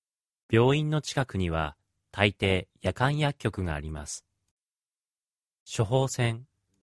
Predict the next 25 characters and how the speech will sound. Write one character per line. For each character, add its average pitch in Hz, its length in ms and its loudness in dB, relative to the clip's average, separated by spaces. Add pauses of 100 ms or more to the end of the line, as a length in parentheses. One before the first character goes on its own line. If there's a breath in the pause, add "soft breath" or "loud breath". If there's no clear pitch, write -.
(1120)
医 107 60 -12
者 113 200 2
は 113 260 4 (320)
私 110 400 0
に 101 260 -2 (300)
片 123 180 2
頭 147 120 -8
痛 127 260 0
の 87 100 -4
処 92 140 -4
方 110 220 0
箋 110 240 0
を 107 100 0
く - 120 -8
れ 98 100 2
ま 98 100 0
し - 100 -10
た。 73 220 -10 (1800)
処 117 100 2
方 143 200 2
箋 139 280 0
な 139 120 2
し - 160 -4
の 87 120 0
薬。 - 500 -8